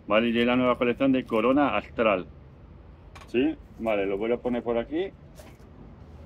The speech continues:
Y ahora sí que me voy a ceñir un poquito a la nueva colección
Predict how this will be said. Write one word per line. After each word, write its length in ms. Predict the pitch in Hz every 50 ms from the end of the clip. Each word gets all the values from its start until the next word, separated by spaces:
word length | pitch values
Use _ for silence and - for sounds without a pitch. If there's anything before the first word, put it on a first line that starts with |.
| - - - - - -
Y 80 | - 101
ahora 220 | 110 120 135 127
sí 100 | - -
que 100 | - 135
me 80 | 123 127
voy 140 | 131 127 127
a 60 | 120
ceñir 420 | - - 120 117 127 135 143 143
un 80 | 139 123
poquito 560 | - 123 123 120 123 131 - - 151 156 151 - - - - - - - - - - - -
a 160 | 120 120 135
la 120 | 135 123
nueva 200 | 117 120 127 127
colección 460 | 127 131 120 113 - - 131 143 143